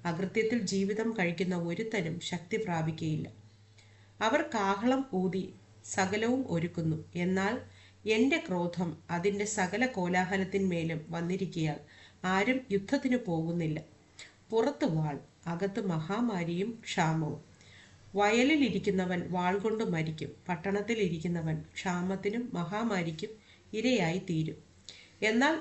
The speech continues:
അവരിൽ വച്ച് ചാടിപ്പോകുന്നവർ ചാടിപ്പോകുകയും ഓരോരുത്തനും താൻ താൻ്റെ അകൃത്യത്തെക്കുറിച്ച് താഴ്വരകളിലെ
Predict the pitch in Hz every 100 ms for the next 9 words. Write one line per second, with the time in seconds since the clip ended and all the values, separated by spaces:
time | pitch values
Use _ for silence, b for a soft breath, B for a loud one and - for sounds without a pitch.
0 | - 185 233 285 220 185 185 - 180 190
1 | 240 196 170 170 170 160 156 - - 190
2 | 175 202 208 190 175 180 214 240 - 180
3 | 196 247 220 156 170 160 - B B B
4 | - 202 214 233 240 240 233 233 277 -
5 | 175 185 233 - 277 269 262 175 165 165
6 | - - 185 180 190 208 214 214 220